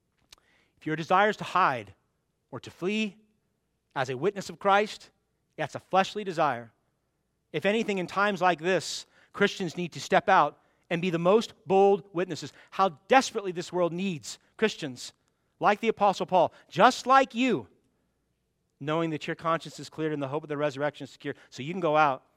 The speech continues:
and you can go into these neighborhoods and you can go into your workplaces and you can go to your own families and you can testify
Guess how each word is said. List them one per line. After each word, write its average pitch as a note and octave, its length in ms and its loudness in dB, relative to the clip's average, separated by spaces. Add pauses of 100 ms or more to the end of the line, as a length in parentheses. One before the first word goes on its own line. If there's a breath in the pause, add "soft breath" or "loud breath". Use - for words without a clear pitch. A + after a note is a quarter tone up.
(180)
and B2 100 -12
you D3+ 80 -8
can E3 60 -6
go D#3+ 120 2
into E3 140 -4
these C#3 160 -8
neighborhoods C3 480 -6
and C3+ 120 -8
you D3+ 40 -6
can D#3+ 80 -8
go C#3 180 -2
into D3 260 -8
your C#3 120 -4
workplaces B2+ 560 -10 (220 loud breath)
and B2+ 100 -6
you E3+ 80 -4
can A3 60 -4
go G3+ 140 2
to F3 40 -4
your D#3+ 140 -4
own E3+ 240 -4
families D3 480 -4 (160 loud breath)
and D#3 160 -6
you F3+ 60 -6
can F3+ 140 -6
testify D3 720 0